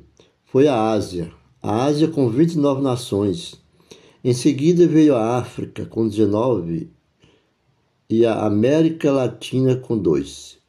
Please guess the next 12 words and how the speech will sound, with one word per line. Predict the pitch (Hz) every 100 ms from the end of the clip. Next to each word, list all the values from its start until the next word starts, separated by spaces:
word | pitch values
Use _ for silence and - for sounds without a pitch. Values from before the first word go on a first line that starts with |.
| _ _ _ -
Muitos | 156 220 196
dos | 170 175
cristãos | - 147 113 - 131 131 135
perseguidos | - - 120 113 90 104 143 123 95
nestes | 95 110 113 - - 87
locais | 90 82 - 95 110 90
também | - 107 98 98 120 160 170 - _ _ _ _ _ _ _
foram | _ - 139 160 165 160 170 -
atingidos | 123 - 143 107 113 165 135 107
pela | 135 127
covid | 120 - 120 107 135 131
dezenove. | 110 98 101 80 65 -